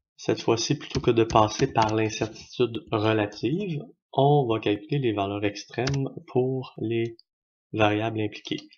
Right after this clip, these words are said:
Les formules vont pouvoir être utilisées pour faire la même chose avec t, valeur minimale de t, valeur maximale de t.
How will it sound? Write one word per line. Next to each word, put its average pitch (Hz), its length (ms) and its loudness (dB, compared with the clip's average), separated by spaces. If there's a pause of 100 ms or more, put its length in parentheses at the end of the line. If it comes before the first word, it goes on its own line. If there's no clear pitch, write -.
(720)
Les 113 340 -2
formules 113 760 2 (200)
vont 107 420 0
pouvoir 107 400 -4
être - 180 -10
utilisées 110 520 -2
pour 104 240 -6
faire 107 440 -2
la 110 120 -4
même 104 160 -4
chose 110 260 -2
avec 101 360 -4
t, 131 300 0 (560)
valeur 104 320 -2
minimale 107 520 -4
de 107 100 -2
t, 120 280 -4
valeur 104 400 -6 (120)
maximale 107 840 -6
de 107 200 -2
t. - 380 -8